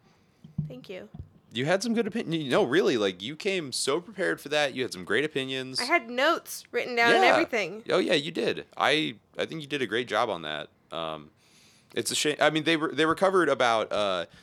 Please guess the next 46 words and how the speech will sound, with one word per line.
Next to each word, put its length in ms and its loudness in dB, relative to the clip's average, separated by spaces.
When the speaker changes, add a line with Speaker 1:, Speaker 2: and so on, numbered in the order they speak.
Speaker 2:
two 180 -2
minutes 260 0
of 160 2
it 80 2
where 240 0
only 240 -2
I 200 4
was 180 -4
really 200 -4
talking, 480 -2
and 120 -4
I 40 -2
was 260 -6
mostly 340 -2
just 160 -6
talking 260 -2
about 240 -2
Kid 180 -6
Rock. 380 -2
Speaker 1:
And 140 0
I 80 2
was 180 -4
not 300 0
listening 440 -6
to 140 -14
you 140 -6
at 320 -2
all. 340 -6
Speaker 2:
Yeah, 220 -6
you 140 -8
don't 140 -12
think 140 -14
so? 200 -14
Speaker 1:
No. 480 0
No, 180 -2
I 140 4
was 180 0
on 100 0
my 180 0
phone. 340 -2
Speaker 2:
Oh, 280 2
well, 100 2
that's 200 2
okay. 340 -2
Speaker 1:
<laughs> 120 -20
Sorry. 640 -2